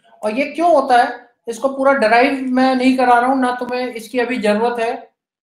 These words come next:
वो तो वीडियो वगैरह देखोगे तो उसमें आ जाएगा, लेकिन उसकी अभी तुम्हें नीड भी नहीं है, केवल बस अपने दिमाग में कॉन्सेप्ट क्रिएट करो। Basically क्या होता है कि इसका जो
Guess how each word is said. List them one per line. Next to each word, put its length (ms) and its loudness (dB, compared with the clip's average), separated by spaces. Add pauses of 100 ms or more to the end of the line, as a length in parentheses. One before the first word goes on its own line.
(140)
वो 80 -8
तो 200 2 (100)
वीडियो 400 -4
वगैरह 340 -2
देखोगे 400 -2
तो 200 -2
उसमें 200 -6
आ 160 -2
जाएगा, 480 -6 (260)
लेकिन 220 -6
उसकी 260 -4
अभी 180 -2
तुम्हें 220 -2
नीड 300 0
भी 60 0
नहीं 200 -2
है, 80 -8
केवल 380 2
बस 240 0
अपने 260 -4
दिमाग 280 0
में 100 -4
कॉन्सेप्ट 400 -2 (200)
क्रिएट 340 -10
करो। 140 -20 (1500)
Basically 640 2
क्या 180 4
होता 320 0
है 280 2
कि 120 -6
इसका 220 -6
जो 120 -6